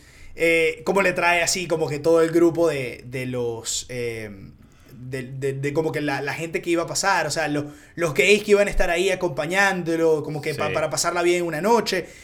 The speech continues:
Speaker 1: y todo por el estilo, pero no mostraron como que la crudeza de eso.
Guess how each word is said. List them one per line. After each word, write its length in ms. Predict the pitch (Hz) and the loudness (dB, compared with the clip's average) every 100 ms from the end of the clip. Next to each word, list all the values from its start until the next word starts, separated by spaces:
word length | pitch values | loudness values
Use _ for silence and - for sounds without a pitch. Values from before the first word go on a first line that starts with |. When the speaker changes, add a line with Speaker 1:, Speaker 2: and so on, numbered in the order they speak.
| - - | -20 -10
Speaker 1:
y 100 | 202 | -2
todo 140 | 202 240 | 4 4
por 100 | 220 | 4
el 40 | |
estilo, 260 | 208 247 214 | 2 0 2
pero 160 | 202 | 0
no 160 | 196 214 | 0 -2
mostraron 380 | 233 220 220 247 | -2 -2 -2 -2
como 180 | 220 | -4
que 80 | 202 | -2
la 100 | 170 | -2
crudeza 480 | 160 165 175 170 185 | -2 -2 -2 0 0
de 200 | 170 143 | -2 -2
eso. 300 | - 185 | -4 -6